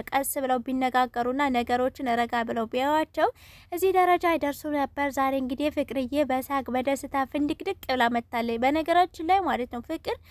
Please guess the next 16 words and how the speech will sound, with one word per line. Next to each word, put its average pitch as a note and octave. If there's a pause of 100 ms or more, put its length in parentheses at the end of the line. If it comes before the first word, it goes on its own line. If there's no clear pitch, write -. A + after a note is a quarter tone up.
(300)
በጣም F#4+
ትንሽዬ D4+
ወጣት A#3
ናት። A3+
ሳቅ C#4+ (100)
ደስታ C4
ይገባታል B3+
ብዬ B3
የማስብ B3
ሴት B3
ነኝ A3
እኔም B3
ብሆን C4
ማለት C4+
ነው። A#3+ (160)
እና D4